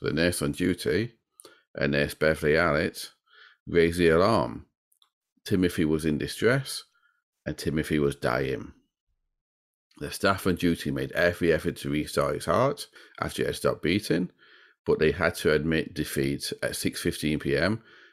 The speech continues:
just over two hours after he had been admitted to the hospital and Ward four. Three days later, on the eighth of March, Kaylee Desmond, a one-year-old girl, was admitted to Grantham Hospital with a chest infection.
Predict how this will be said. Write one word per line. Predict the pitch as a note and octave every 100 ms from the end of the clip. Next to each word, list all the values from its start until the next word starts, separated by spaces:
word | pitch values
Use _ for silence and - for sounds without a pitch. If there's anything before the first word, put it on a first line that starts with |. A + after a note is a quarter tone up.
| _
just | - E2 - - -
over | D#2 D#2+ D2+
two | D2 - G#2 F#2
hours | E2 D#2+ C#2 B1+ C2+ -
after | C2 B1+ C#2
he | D2+
had | C#2 C2
been | C#2+
admitted | C#2+ D2+ D2+ -
to | D2
the | C#2
hospital | C#2+ - - G#2+ B2+ - - - _ -
and | D2+ D#2
Ward | D2 C#2 -
four. | - - - - _ _ _ _ -
Three | - C3
days | A#2+ A2+ G#2
later, | E2+ D2+ B1+ -
on | C#2+
the | E2+
eighth | E2 D#2 F2
of | E2
March, | D#2 D2 - - - -
Kaylee | G2 F2+ E2+
Desmond, | D2+ C2 C2 A#1+ C2+ _ _ - - - _
a | -
one-year-old | - D2+ E2 D#2+ D2
girl, | D2+ D2 C2+
was | C#2 C#2
admitted | D2 D2+ C#2
to | C#2
Grantham | C2 D2 D2 C#2
Hospital | C2 C2 - -
with | C#2
a | C#2+
chest | - D#2 -
infection. | - - - - -